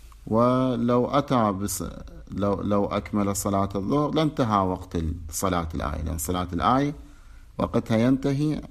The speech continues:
عند الانجلاء، عند انتهاء الآية، فهو إذا صار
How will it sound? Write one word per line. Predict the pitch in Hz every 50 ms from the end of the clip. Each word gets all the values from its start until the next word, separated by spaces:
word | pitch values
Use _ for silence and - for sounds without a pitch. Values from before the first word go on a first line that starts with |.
| - - -
عند | - 113 123 131 143
الانجلاء، | 139 139 117 131 127 113 113 127 135 147 135 104 85 - - - - - - - - - - - - - - - - - -
عند | - 82
انتهاء | 92 87 90 104 107 117 120 120 101
الآية، | 95 73 69 80 82 82 90 95 - - - - - - - - - - - - - - - - - - - - - - - -
فهو | - 117 131 147 147 143
إذا | 135 135 123 120
صار | 117 - - 113 110 110 107 - - - -